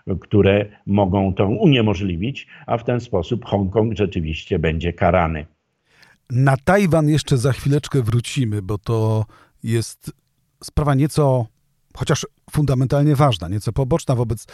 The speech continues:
Speaker 2: w-, przy tej naszej rozmowie o Hongkongu, ale chcę pana zapytać jeszcze o to, co się dzisiaj dzieje na, w Hongkongu, ponieważ dochodzą do nas takie informacje, że na przykład z Hongkongu wycofuje się TikTok,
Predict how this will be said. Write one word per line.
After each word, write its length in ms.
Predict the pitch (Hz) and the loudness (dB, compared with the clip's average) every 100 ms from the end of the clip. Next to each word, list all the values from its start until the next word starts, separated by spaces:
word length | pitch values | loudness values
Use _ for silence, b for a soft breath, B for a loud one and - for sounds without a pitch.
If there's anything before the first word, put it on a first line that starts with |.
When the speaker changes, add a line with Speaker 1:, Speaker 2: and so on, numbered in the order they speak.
| B B - | B B -12
Speaker 2:
w-, 300 | 135 131 117 | -4 -4 -4
przy 120 | - | -4
tej 120 | 143 | -2
naszej 240 | 123 - 120 | 0 0 0
rozmowie 380 | 117 113 117 117 | 0 -2 0 0
o 20 | |
Hongkongu, 460 | 127 120 127 117 | 0 0 0 2
ale 140 | 127 147 | 2 0
chcę 320 | - - 339 | -2 -10 -6
pana 160 | 381 294 | -2 0
zapytać 420 | 254 233 202 175 | 0 2 0 2
jeszcze 260 | 180 175 | 0 2
o 60 | 175 | 2
to, 180 | - 160 B B B B | 2 0 B B B B
co 100 | 160 | -4
się 140 | - 113 | -2 -2
dzisiaj 360 | 240 - 139 | -2 0 0
dzieje 240 | 110 113 107 | 0 0 0
na, 120 | 110 | -2
w 60 | |
Hongkongu, 500 | - 123 110 101 92 92 | -2 -2 0 -2 -2 -2
ponieważ 380 | 120 131 127 - B B _ - | -2 0 -2 -4 B B _ -16
dochodzą 440 | 104 135 160 151 | -2 0 2 0
do 80 | 143 | 0
nas 120 | 135 | 0
takie 220 | - - 135 | -2 -2 -2
informacje, 440 | 117 110 120 131 | 0 -2 -2 -2
że 100 | 117 | -2
na 80 | 117 | -4
przykład 220 | 117 110 | -4 -6
z 40 | |
Hongkongu 460 | - 120 107 135 120 | -4 -4 -2 -2 -2
wycofuje 500 | 110 - 113 123 107 | -6 -6 -4 -2 -2
się 140 | - | -2
TikTok, 560 | 120 139 - - - - | -4 -4 -6 -10 -14 -18